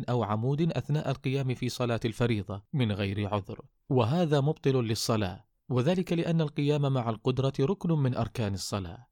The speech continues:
ومن الأخطاء رفع البصر إلى السماء أثناء الصلاة، وهو محرم، لما رواه البخاري عن أنس رضي الله عنه قال: قال رسول الله صلى الله عليه وسلم: "ما بال أقوام يرفعون أبصارهم إلى السماء في صلاتهم؟"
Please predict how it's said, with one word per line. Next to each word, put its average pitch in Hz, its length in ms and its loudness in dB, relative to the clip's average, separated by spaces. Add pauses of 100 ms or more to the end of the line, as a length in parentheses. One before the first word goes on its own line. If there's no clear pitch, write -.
(280)
ومن 120 380 4
الأخطاء 135 720 -2 (180)
رفع 123 320 4
البصر 170 360 2
إلى 165 220 2
السماء 151 540 2
أثناء 139 340 2
الصلاة، 110 480 -2 (160)
وهو 139 380 4
محرم، 120 640 2 (140)
لما 104 280 2
رواه 139 340 2
البخاري 143 600 2
عن 135 180 4
أنس 139 340 2
رضي 131 340 4
الله 113 380 2
عنه 98 260 0 (120)
قال: 95 380 2 (180)
قال 120 260 2
رسول 185 300 2
الله 165 300 2
صلى 147 260 0
الله 135 340 0
عليه 120 380 0
وسلم: 107 640 -2 (240)
"ما 117 240 4
بال 170 320 4
أقوام 156 500 4
يرفعون 135 520 2
أبصارهم 123 680 -2
إلى 120 120 0
السماء 117 460 0
في 117 160 -2
صلاتهم؟" 104 680 -4